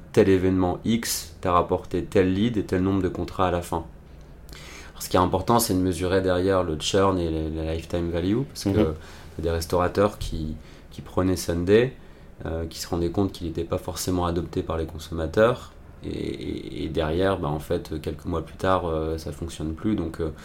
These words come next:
Speaker 1: d'où l'intérêt de bien choisir sa target de restaurateur au départ. D'ailleurs, c'est le gros boulot qu'on a fait. On parlait de go-to-market tout à l'heure.
Speaker 2: Mhm.
Speaker 1: Et donc, en fait, la, la mesure là-dessus, elle est concrète. Tu sais à combien de personnes tu t'adresses.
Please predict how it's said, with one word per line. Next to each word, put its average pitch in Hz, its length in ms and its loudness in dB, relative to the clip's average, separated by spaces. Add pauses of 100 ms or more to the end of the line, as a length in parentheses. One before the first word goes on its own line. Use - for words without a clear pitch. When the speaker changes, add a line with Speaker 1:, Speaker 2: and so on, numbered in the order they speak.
(280)
Speaker 1:
d'où 104 160 4
l'intérêt 98 400 6
de 95 60 0
bien 92 100 4
choisir 87 340 0
sa - 140 -4
target 85 320 0
de 82 140 -4
restaurateur 78 560 -4
au 78 80 -4
départ. 78 300 -4
D'ailleurs, 85 260 -2
c'est - 160 -16
le - 100 -14
gros 85 140 -8
boulot 82 220 -4
qu'on 80 180 -4
a 78 80 -2
fait. 90 260 -2
On 78 80 -2
parlait 78 220 -2
de 78 60 -4
go-to-market 78 600 -4
tout - 180 -8
à 80 60 0
l'heure. 87 140 -2 (180)
Speaker 2:
Mhm. 92 240 0
Speaker 1:
Et 98 80 2
donc, 98 220 4
en 101 80 4
fait, 127 240 6
la, 98 160 4
la 95 100 4
mesure 101 460 2
là-dessus, 90 340 0
elle 98 140 4
est 80 80 -2
concrète. 113 540 0 (500)
Tu 82 680 -6
sais - 280 2
à 104 100 8
combien 101 340 2
de 98 60 2
personnes 95 500 0
tu - 160 -10
t'adresses. 90 720 2